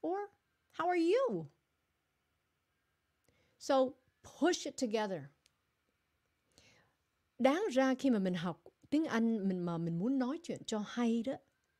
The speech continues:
là mình không có học chừng tử, à, Từng chữ mình phải học, từng câu.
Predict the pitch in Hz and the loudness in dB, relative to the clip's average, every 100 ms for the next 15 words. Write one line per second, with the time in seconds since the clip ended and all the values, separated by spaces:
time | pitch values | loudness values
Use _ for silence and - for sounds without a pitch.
0 | _ _ _ _ _ _ _ 196 196 185 | _ _ _ _ _ _ _ 0 2 2
1 | - 277 269 311 - 202 - - 175 - | -2 -2 -2 -4 -6 -8 -6 -6 -6 -4
2 | 180 208 262 202 190 _ _ 214 185 175 | -4 -4 -6 -6 -6 _ _ 2 2 -2
3 | - 190 175 233 - 214 180 - - 170 | -2 -2 -2 -4 0 2 0 -4 -10 -8
4 | 254 - 170 - _ _ _ _ _ 214 | -6 -6 -6 -10 _ _ _ _ _ 2
5 | 185 147 - 220 220 185 | 2 -2 -4 -2 -2 -6